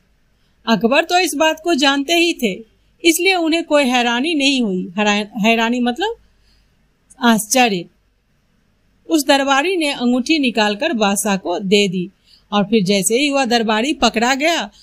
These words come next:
तो उसने अंगूठी निकालकर राजा अकबर के हाथ में रख दिया। अकबर, "बीरबल, वास्तव में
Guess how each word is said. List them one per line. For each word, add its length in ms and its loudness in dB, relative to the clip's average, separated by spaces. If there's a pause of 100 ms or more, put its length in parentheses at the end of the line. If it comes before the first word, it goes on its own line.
(180)
तो 60 -4
उसने 280 2
अंगूठी 380 -2
निकालकर 600 0 (440)
राजा 340 2
अकबर 280 -2
के 120 0
हाथ 260 0
में 180 -2 (300)
रख 240 0
दिया। 280 -4 (540)
अकबर, 360 0 (180)
"बीरबल, 380 2
वास्तव 480 0
में 320 -4